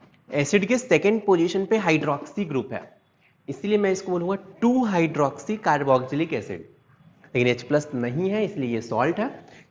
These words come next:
इसलिए बोलेंगे salt of two hydroxy carboxylic acid। Clear है?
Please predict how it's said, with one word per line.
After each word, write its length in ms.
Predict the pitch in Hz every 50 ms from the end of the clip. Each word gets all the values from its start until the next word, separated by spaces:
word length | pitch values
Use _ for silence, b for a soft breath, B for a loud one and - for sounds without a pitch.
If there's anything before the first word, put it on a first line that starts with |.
| _ -
इसलिए 220 | 143 - 190 196
बोलेंगे 340 | 175 180 175 175 175 185 202
salt 520 | 196 - - 165 156 170 185 202 196 - - 185
of 160 | 190 208 208 - - - - - _ _ _ _ _
two 220 | 185 202 214 220 208
hydroxy 760 | 196 180 175 160 143 139 143 131 131 - - - - 214 208 233 B B B B B B - -
carboxylic 840 | 139 135 135 135 135 135 131 131 131 123 127 135 156 - 135 - -
acid। 380 | 117 113 - - 101 87 80 - - _ _ _ _ _ - - _ _ _ _ _ _ _ _ _ - - -
Clear 200 | 131 123 123
है? 60 | 151